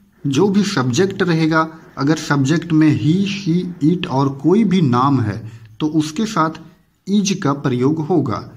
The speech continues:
Third person के plural number में अगर they रहेगा तो they के साथ हमेशा are का प्रयोग होगा। तो इस तरह से हम sentence में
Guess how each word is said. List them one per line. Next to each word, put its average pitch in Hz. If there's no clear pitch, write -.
Third 214
person 226
के 220
plural 170
number 160
में 160
अगर 151
they 175
रहेगा 123
तो 160
they 151
के 156
साथ 131
हमेशा 127
are 156
का 107
प्रयोग 139
होगा। 85
तो 180
इस 220
तरह 160
से 156
हम 160
sentence 143
में 139